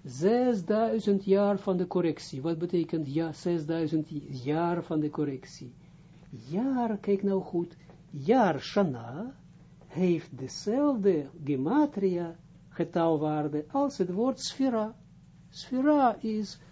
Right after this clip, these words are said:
duidelijk, jaar heeft, is sfera, dus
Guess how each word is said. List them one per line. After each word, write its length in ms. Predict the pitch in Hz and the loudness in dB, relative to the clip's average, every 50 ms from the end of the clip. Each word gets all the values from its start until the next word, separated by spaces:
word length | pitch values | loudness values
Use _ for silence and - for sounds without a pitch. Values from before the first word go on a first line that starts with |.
| - - - - - - - - - - - - - - | -20 -20 -20 -20 -20 -20 -20 -20 -20 -20 -20 -20 -20 -6
duidelijk, 400 | - 254 302 320 277 233 - - - - - - - - - - - - - - - - - - - - | 0 2 4 4 4 4 2 0 -4 -16 -20 -20 -20 -20 -20 -20 -20 -20 -20 -20 -20 -20 -20 -20 -20 -10
jaar 600 | - 156 147 160 220 285 302 285 254 240 226 160 | -6 -4 0 4 6 6 8 8 6 6 4 2
heeft, 340 | 196 214 202 190 196 - - | 2 2 2 2 2 -4 -4
is 320 | - 202 196 190 - - | -4 -4 -4 -2 -6 -10
sfera, 440 | - - - 240 226 220 214 202 196 | -12 -4 -2 0 0 2 0 0 2
dus 260 | 185 190 180 - - | 2 2 0 0 -8